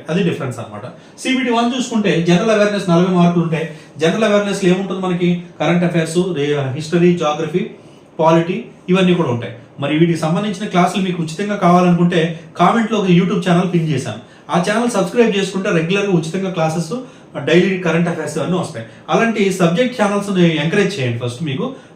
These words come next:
మంచిగా ఉపయోగపడుతుంది. ఇక నెక్స్ట్ చూస్తే మ్యాథమెటిక్స్. మ్యాథ్స్ అనగానే నాన్ మ్యాథ్స్ వాళ్ళు భయపడాల్సిన అవసరం లేదు, టెన్త్ క్లాస్ రేంజ్లో మ్యాథ్స్ ఉంటాయి. మరి నాన్ మ్యాథ్స్ అయినా, మ్యాథ్స్ అయినా టెన్త్ క్లాస్ వరకు మీరు మ్యాథ్స్ చదివారు కదా, ఒకవేళ మీకు ఏమైనా డౌట్ ఉంటే మా క్లాసెస్ ఉన్నాయి, షార్ట్ కట్లో కొట్టేస్తారు అనమాట మా ఫ్యాకల్టీస్ కూడా.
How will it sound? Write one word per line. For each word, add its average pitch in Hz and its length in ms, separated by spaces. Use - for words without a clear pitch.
మంచిగా 160 260
ఉపయోగపడుతుంది. 117 640
ఇక 180 140
నెక్స్ట్ 220 300
చూస్తే 226 220
మ్యాథమెటిక్స్. 170 640
మ్యాథ్స్ 233 260
అనగానే 220 260
నాన్ 208 220
మ్యాథ్స్ 208 220
వాళ్ళు 175 160
భయపడాల్సిన 170 400
అవసరం 160 240
లేదు, 165 200
టెన్త్ 180 200
క్లాస్ 220 260
రేంజ్లో 190 260
మ్యాథ్స్ 147 300
ఉంటాయి. 113 220
మరి 165 100
నాన్ 180 220
మ్యాథ్స్ 196 220
అయినా, 208 160
మ్యాథ్స్ 175 260
అయినా 185 160
టెన్త్ 160 200
క్లాస్ 175 220
వరకు 175 120
మీరు 156 180
మ్యాథ్స్ 156 300
చదివారు 151 240
కదా, 143 220
ఒకవేళ 143 340
మీకు 220 140
ఏమైనా 208 160
డౌట్ 208 240
ఉంటే 220 120
మా 226 100
క్లాసెస్ 180 400
ఉన్నాయి, 135 260
షార్ట్ 190 300
కట్లో 208 240
కొట్టేస్తారు 165 440
అనమాట 123 220
మా 131 100
ఫ్యాకల్టీస్ 127 420
కూడా. 160 280